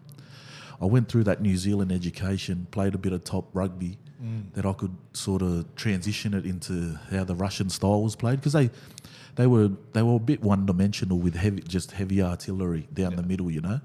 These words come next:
Speaker 2: Yep.
Speaker 1: And that's all they knew. So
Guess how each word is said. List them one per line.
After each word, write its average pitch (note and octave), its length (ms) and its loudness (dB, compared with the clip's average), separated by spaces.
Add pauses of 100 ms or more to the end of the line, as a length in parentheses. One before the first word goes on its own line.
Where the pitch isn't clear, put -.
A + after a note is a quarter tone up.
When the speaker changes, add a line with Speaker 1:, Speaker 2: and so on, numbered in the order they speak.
Speaker 2:
Yep. E2+ 200 -12 (120)
Speaker 1:
And G#2 100 2
that's A2 160 -2
all G#2+ 120 4
they F2+ 120 4
knew. F#2 300 2 (840)
So F2+ 400 2